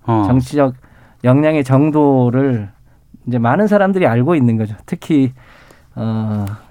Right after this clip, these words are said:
Speaker 2: 이제 우리 국민의힘의 김종인 대표 같은 경우는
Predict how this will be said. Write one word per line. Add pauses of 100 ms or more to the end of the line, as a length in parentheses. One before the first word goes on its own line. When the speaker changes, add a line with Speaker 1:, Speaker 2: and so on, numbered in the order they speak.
Speaker 2:
이제
우리
국민의힘의
김종인
대표
같은
경우는